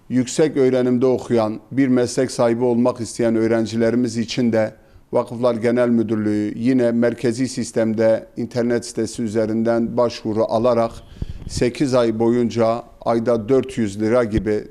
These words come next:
dört yüz Türk Lirası gibi bir bedel üzerinden karşılıksız olarak yardımı sağlamaktadır.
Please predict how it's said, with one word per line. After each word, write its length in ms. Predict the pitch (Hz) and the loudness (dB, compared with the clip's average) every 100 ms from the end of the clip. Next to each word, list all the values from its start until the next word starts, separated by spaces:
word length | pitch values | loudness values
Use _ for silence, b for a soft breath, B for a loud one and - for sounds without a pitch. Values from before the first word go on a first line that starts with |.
| 113 | -4
dört 220 | 117 - | -4 -4
yüz 140 | 104 | -8
Türk 240 | - 117 113 | -6 -6 -2
Lirası 300 | 110 - 113 | -2 -2 -4
gibi 260 | 107 110 | -2 0
bir 180 | 110 107 | -2 0
bedel 280 | 110 110 117 | 0 0 0
üzerinden 600 | 113 104 104 104 107 113 b b b - | 0 -2 -2 -2 -2 -4 b b b -4
karşılıksız 840 | 120 117 - 127 120 - 160 139 | 0 0 0 0 -2 -2 -4 -2
olarak 580 | - 120 117 117 127 - | -2 0 2 2 0 -4
yardımı 680 | 113 120 107 113 117 117 117 | 0 0 0 0 0 0 -4
sağlamaktadır. 1000 | - 120 110 110 110 110 - 104 95 | -6 0 0 2 0 -2 -2 -2 -4